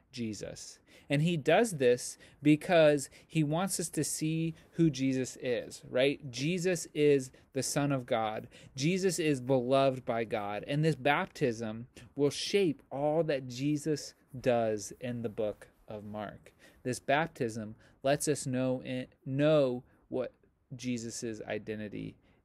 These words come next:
is. And so baptism, as we think about our baptism, it also, we have this understanding of, that we receive an identity in baptism. And this identity is our true identity.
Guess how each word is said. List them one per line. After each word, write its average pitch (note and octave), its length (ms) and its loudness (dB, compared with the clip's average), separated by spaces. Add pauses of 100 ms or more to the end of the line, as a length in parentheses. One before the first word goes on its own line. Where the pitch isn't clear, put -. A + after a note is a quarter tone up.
is. - 560 -6 (520)
And D3 440 0
so D3 520 4 (260)
baptism, C#3 800 0
as C3+ 180 -2
we D3+ 100 2
think D#3+ 220 -4
about C3+ 240 0
our D#3 160 0
baptism, A#2+ 560 -2
it C#3 120 -4
also, D3 680 0 (360)
we D3 200 0
have D#3 220 2
this D3 120 -2
understanding C3+ 480 -4
of, B2 160 -6
that B2 200 -2
we D3 280 -2
receive C3+ 480 -2
an A2 120 -6
identity G2+ 600 -8
in G2+ 180 -12
baptism. G2+ 640 -14 (280)
And D#3 180 6
this G3 180 4
identity F3 480 4
is C#3 240 0
our B2+ 140 2
true E3 580 -2
identity. G2 600 -8